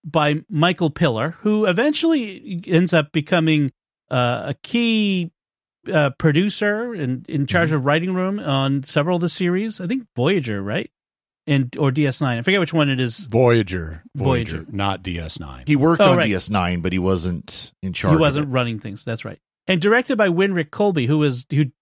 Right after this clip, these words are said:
Speaker 1: did a lot of Star Trek episodes of, in various series. So, uh, i-, interesting there. The, so this season premiere marked several big changes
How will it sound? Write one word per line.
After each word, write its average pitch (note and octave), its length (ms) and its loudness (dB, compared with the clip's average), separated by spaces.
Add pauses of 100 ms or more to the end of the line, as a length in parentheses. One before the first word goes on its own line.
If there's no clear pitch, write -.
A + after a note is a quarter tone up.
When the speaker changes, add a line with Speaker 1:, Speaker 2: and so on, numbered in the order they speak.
Speaker 1:
did C#3+ 140 4
a C3+ 60 2
lot C3+ 640 2
of A#2+ 120 -12
Star A2 240 -4
Trek G2 240 -8
episodes - 520 -10
of, B2 180 -10
in A#2 200 -2
various A2 340 -4
series. G#2 400 -10
So, G#2 300 -12
uh, G#2+ 320 -12
i-, - 40 -10
interesting C3 640 -4 (280)
there. A#2 380 0 (680)
The, G#3+ 260 2
so A3+ 160 4
this C#4+ 220 0
season B3+ 440 0
premiere C#3+ 520 0
marked D3+ 340 0
several F#3 460 2
big C#3+ 240 -2
changes C3+ 680 -2